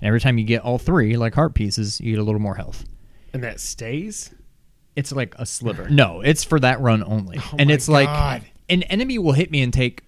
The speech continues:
Speaker 1: thirty percent of my health. What is an
Speaker 2: Right.
Speaker 1: extra five percent of health really gonna do
Speaker 2: When
Speaker 1: for
Speaker 2: that
Speaker 1: me?
Speaker 2: red
Speaker 1: Like
Speaker 2: guy hits me one time, it's half my life bar. And at that
Speaker 1: Yeah.
Speaker 2: point, I'm like,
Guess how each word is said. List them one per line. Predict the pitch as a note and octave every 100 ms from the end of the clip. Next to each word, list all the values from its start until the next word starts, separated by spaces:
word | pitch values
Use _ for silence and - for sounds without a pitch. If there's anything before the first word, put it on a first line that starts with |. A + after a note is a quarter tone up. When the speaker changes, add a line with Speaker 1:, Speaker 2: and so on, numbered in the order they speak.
| -
Speaker 1:
thirty | - E3 F3+ D3+
percent | C3+ B2+ C#3
of | B2
my | G2+
health. | - A#2 F2+ -
What | A#2+ F#3+
is | G#3+
an | D#3+
Speaker 2:
Right. | E3+
Speaker 1:
extra | D3+ D3+
five | - C3+ C#3+ C#3
percent | C3 C#3 B2
of | G#2+
health | A#2 G#2 G#2+
really | G#2 A2 A2 G#2+
gonna | G#2 G2+
do | F2+ G2
Speaker 2:
When | F3+
Speaker 1:
for | G3+
Speaker 2:
that | G#3+
Speaker 1:
me? | D3+
Speaker 2:
red | E3
Speaker 1:
Like | E3
Speaker 2:
guy | F3+ F3+
hits | D3 D#3 -
me | D3+
one | A#2+ D3 C#3+
time, | C3 B2 G#2+
it's | C3 B2 -
half | - - C#3+ C#3
my | C3
life | A#2+ A2+ -
bar. | A2
And | A#2+
at |
that | C#3+ A#2+
Speaker 1:
Yeah. |
Speaker 2:
point, | D3 C3+
I'm | B2+
like, | A#2